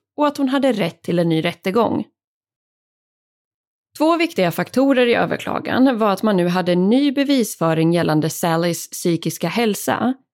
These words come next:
samt att coercive control hade blivit ett brott fyra år efter den första rättegången,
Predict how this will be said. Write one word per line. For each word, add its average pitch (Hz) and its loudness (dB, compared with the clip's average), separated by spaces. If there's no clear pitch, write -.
samt 185 0
att 170 -6
coercive 262 0
control 208 -2
hade 196 -4
blivit 180 -2
ett 165 -4
brott 226 -4
fyra 202 2
år 165 0
efter - -6
den 160 -2
första 175 -4
rättegången, 214 -2